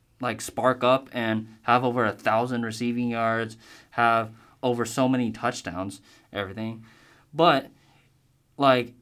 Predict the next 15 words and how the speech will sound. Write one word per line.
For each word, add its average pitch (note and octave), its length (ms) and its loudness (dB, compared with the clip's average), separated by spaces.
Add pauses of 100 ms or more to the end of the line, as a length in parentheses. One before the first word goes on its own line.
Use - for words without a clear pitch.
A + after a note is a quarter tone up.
as B2+ 520 4 (100)
an C3+ 160 0
N F#3 160 0
F A3+ 160 0
L F3 160 2
watcher A3 600 0 (420)
and, C3+ 400 2 (400)
and C3 300 0
these A#2+ 160 -2
awards A#2 340 -2
coming G#2 300 -2
up, D3+ 220 -2 (280)
I A#3 140 2
just A#3 240 -2
know C#3+ 720 -2